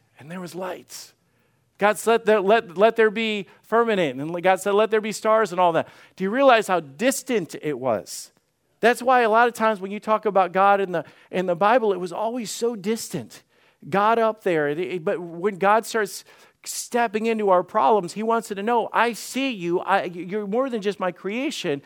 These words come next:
You have value to me." But also God starts saying that I care about you. Notice, that, did you notice verse seven when we got to this?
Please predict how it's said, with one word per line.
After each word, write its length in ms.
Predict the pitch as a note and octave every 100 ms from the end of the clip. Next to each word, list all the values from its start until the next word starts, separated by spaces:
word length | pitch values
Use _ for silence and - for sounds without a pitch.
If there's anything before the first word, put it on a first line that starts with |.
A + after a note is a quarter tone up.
| _ _ _
You 180 | F3 G3
have 240 | F#3+ F#3+
value 400 | E3+ F#3+ B3+ B3+
to 160 | - E3+
me." 300 | D3+ C#3+ D3+ _ _ _
But 120 | -
also 380 | G3 G#3+ B3+ A#3
God 240 | F#3+ G3+ G3+
starts 320 | - G3+ F3
saying 380 | - F#3+ G3 G3
that 120 | F#3+
I 80 | G3
care 280 | G3+ A3
about 240 | A#3+ G3 C#3
you. 100 | C3+
Notice, 400 | C#3 G#3 B3 A3
that, 220 | E3 E3
did 160 | D#3+ D#3+
you 80 |
notice 300 | A#3+ D4 D4
verse 260 | G3 G3+ F#3
seven 320 | F3+ E3+ E3
when 100 | D3+
we 80 | C#3+
got 200 | C#3+ C#3+
to 100 | D3+
this? 180 | D3+